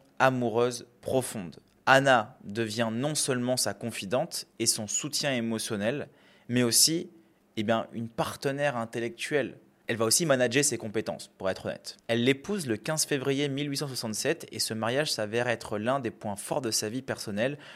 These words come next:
lui apportant stabilité, bonheur, malgré les difficultés continues. Il faut savoir qu'avant de se marier avec Anna, en, du moins de se remarier,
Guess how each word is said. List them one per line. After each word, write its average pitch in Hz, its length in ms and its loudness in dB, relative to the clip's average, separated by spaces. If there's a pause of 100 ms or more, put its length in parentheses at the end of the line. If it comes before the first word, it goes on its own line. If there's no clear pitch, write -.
(140)
lui 113 140 4
apportant 131 560 0
stabilité, 117 880 -2
bonheur, 113 580 0
malgré 120 460 -2
les 117 80 0
difficultés 104 840 -6
continues. 113 460 -8 (140)
Il 117 100 -4
faut - 80 -6
savoir 147 380 6
qu'avant 139 480 4
de 135 100 0
se 123 160 -2
marier 120 380 4
avec 107 380 0 (120)
Anna, 123 540 4 (280)
en, 98 120 -8
du 101 120 -8
moins 127 160 2
de 110 100 2
se - 180 -4
remarier, 120 800 2